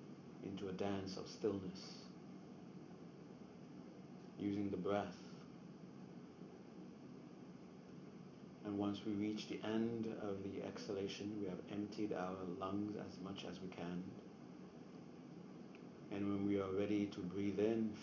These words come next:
feel the level of stillness that is present. Whatever pleasant experience there is, whatever measure of clarity and radiance there is, and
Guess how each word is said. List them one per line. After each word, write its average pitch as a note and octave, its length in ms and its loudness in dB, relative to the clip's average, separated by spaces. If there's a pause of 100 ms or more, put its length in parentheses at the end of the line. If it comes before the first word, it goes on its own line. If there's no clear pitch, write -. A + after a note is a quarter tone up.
(100)
feel C3+ 540 12 (100)
the F#2 100 4
level G2+ 540 6
of F#2 240 0
stillness G2+ 640 6
that F2+ 120 -2 (100)
is F2+ 60 -6 (120)
present. F#2 300 -2 (1400)
Whatever G#2 340 4 (300)
pleasant A2 420 2
experience G#2 680 4
there F#2+ 180 2
is, G2+ 300 6 (920)
whatever G#2+ 280 2
measure G2+ 400 4
of F#2 320 0
clarity G2+ 520 4 (100)
and F2 160 0
radiance F#2+ 520 6
there E2+ 140 2
is, - 1400 -2 (1160)
and G2+ 200 2